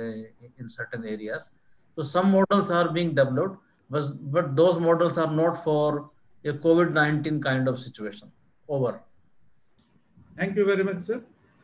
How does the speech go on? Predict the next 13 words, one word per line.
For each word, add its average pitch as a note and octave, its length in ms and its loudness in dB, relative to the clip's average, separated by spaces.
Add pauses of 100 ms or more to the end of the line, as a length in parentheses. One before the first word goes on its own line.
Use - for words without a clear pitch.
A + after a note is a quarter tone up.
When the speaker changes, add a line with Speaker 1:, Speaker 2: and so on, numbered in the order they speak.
(1400)
Speaker 2:
Another G#3+ 340 0
question F#3+ 440 0
is, G#3+ 120 -4 (460)
how B3 160 0
can A#3 220 -4
a G#3+ 40 -2
common G3+ 400 -2
person E3+ 480 0
differentiate F#3+ 800 -2
fever E3+ 540 -2 (640)
between F3 420 0
malaria, F3 680 4 (540)
dengue, E3 560 0